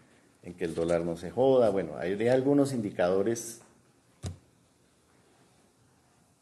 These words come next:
que nos asustaban a nosotros, porque nosotros también somos clase media, aquí la mayoría que veo acá. <laughs> Tienen un apartamentico, lo arriendan, tienen <laughs> reciben,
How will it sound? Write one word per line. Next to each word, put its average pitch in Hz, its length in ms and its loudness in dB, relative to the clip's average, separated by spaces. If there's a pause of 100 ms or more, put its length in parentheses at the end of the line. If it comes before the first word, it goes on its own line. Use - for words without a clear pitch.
(120)
que 113 140 4
nos 95 220 0
asustaban 98 480 -2
a 202 60 4
nosotros, 139 400 2
porque 135 120 -2
nosotros - 220 -6
también 127 180 -2
somos 127 260 -6
clase 131 280 -2
media, 135 260 2
aquí 90 180 -6
la 107 120 -2
mayoría 98 420 -2
que - 120 -6
veo 110 200 0
acá. 107 280 -4
<laughs> - 60 -20 (2250)
Tienen 92 240 -4
un 95 60 -2
apartamentico, 90 960 -6
lo - 100 -2
arriendan, 104 520 -2
tienen 92 240 -10 (680)
<laughs> - 680 -20
reciben, 92 720 -4